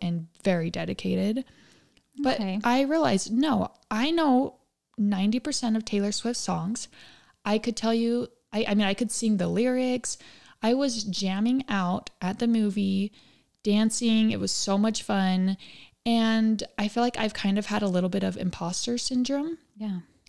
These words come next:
Speaker 1: Not feeling like I belong in the Swiftie crowd and the Swiftie group because I haven't made a hundred friendship bracelets.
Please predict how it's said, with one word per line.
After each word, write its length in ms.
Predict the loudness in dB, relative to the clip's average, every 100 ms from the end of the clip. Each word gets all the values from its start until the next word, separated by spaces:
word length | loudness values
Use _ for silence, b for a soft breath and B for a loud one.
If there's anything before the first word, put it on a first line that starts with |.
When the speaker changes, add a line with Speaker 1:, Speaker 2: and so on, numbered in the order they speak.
| -20 _ _ -2
Speaker 1:
Not 260 | -2 -2
feeling 340 | -2 0 2 2
like 220 | 0 0
I 100 | 0
belong 420 | 0 -2 0 2
in 100 | 4
the 60 | 2
Swiftie 460 | -2 -4 -4 -8 -6
crowd 380 | -8 -4 -4
and 220 | -2 -2 -2
the 40 |
Swiftie 440 | -4 -6 -6 -8 -8
group 400 | -2 0 -2 -4
because 300 | -4 -2 -2
I 100 | -2
haven't 360 | -2 -4 -2
made 180 | 0 2
a 60 | 0
hundred 320 | 0 -2 -4
friendship 440 | -4 -2 -2 -4
bracelets. 600 | 0 0 0 0 0 -2